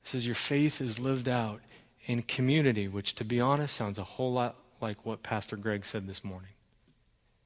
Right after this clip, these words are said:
Our faith is best lived out in community. I wanna challenge you in a couple things then because of that. Number one, stop by the small group fair if you haven't already. It's a great way. It's not the only way, but it's a great way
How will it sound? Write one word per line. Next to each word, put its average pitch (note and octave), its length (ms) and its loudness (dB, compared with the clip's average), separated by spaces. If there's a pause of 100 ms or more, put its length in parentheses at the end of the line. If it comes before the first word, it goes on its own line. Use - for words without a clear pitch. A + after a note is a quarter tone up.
(400)
Our A2+ 100 -4
faith D#3+ 560 6 (220)
is B2 160 0
best C#3+ 420 6
lived C#3 240 4
out A#2+ 260 4 (300)
in A#2+ 120 -2
community. B2+ 580 6
I G#2 40 4
wanna A#2+ 200 4
challenge C#3+ 500 6
you A#2 60 4
in G#2 80 2
a G2 40 0
couple G#2+ 300 -2
things G#2 320 -2
then G#2 160 0
because A#2 300 0
of G2+ 80 0
that. F#2 180 -10 (880)
Number B2+ 200 2
one, C3+ 340 6
stop D3 400 2
by C#3 160 4
the B2+ 80 4
small C#3 300 2
group B2 180 4
fair A#2 240 2
if G#2+ 140 0
you A2+ 80 -2
haven't C3 320 6
already. A2 560 2
It's - 160 -2
a B2 80 4
great B2 420 6
way. G#2+ 220 -2
It's F#2+ 160 -4
not A2+ 160 2
the G3 100 6
only F3+ 220 8
way, C3 340 4 (300)
but A#2+ 80 4
it's B2+ 160 4
a C3 80 6
great D3 420 10
way A2+ 520 6